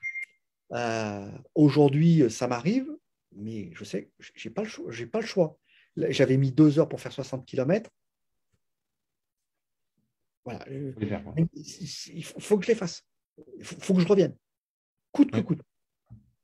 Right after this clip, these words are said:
Speaker 1: Voilà.
Speaker 2: Ok.
Speaker 1: Je,
Speaker 2: Je
Speaker 1: c'est
Speaker 2: regarde
Speaker 1: pas
Speaker 2: si, euh, si j'avais des questions et s'il y en a d'autres qui sont arrivées.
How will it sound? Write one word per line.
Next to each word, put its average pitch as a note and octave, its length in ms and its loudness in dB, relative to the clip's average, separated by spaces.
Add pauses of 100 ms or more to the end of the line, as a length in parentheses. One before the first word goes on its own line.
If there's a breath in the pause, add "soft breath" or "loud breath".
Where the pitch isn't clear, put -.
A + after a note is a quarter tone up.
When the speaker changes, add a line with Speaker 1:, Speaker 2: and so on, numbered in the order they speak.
(460)
Speaker 1:
Voilà. D2+ 180 -14 (4000)
Speaker 2:
Ok. A#2 180 0 (2500)
Speaker 1:
Je, - 160 -18 (100)
Speaker 2:
Je - 140 -14
Speaker 1:
c'est D#3 60 -2
Speaker 2:
regarde E3 260 2
Speaker 1:
pas - 40 -18
Speaker 2:
si, C3+ 360 -8
euh, A2 400 -4 (640)
si G#2+ 280 -6
j'avais G#2 240 0
des G#2 160 0
questions B2+ 840 -2 (120)
et G2 160 -4
s'il G#2 520 -6
y G#2 60 -2
en G2 60 -2
a F#2 80 -4
d'autres C#3+ 240 -2
qui - 100 -20
sont - 160 -6
arrivées. G2 340 0